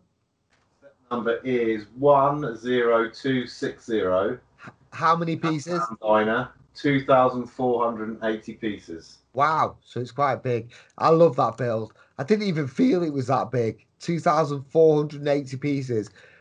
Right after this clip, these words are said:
Speaker 2: When you open the, you see, what's really good about that is that they, they have the most incredible use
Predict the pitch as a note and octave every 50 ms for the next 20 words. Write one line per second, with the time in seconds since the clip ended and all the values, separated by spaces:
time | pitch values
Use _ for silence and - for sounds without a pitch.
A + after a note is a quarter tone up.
0 | _ _ - C#3+ D3+ E3+ F3+ G3+ G#3 G#3 G3+ - G3+ G3 G3 G3+ - - _ _
1 | _ _ _ _ _ _ _ _ - - _ _ _ _ _ - _ D#3+ E3 -
2 | - G#3+ G3 F#3 F3+ F3 - _ _ _ - _ _ _ _ _ - - D#3+ E3
3 | A3 A#3+ G#3 G#3+ F3 F#3+ A3 A3 G#3+ G#3+ G#3+ F3 G#3+ G#3+ G#3 F3 F3 D#3 D#3 D#3
4 | D3+ E3 E3 D#3 C#3+ C#3 B2+ - D3 C#3+ C#3+ C3+ C3 C3+ D3 D#3 E3+ - _ _
5 | C#3 D3 C#3+ D#3+ E3 D3+ C#3+ D3+ D#3+ E3 E3 D#3 C#3 - D3 C#3+ C3 - - G3
6 | F#3+ F#3+ F#3 E3+ F3 F3 D#3+ D3+ E3+ F#3+ G3 F#3 E3 - - -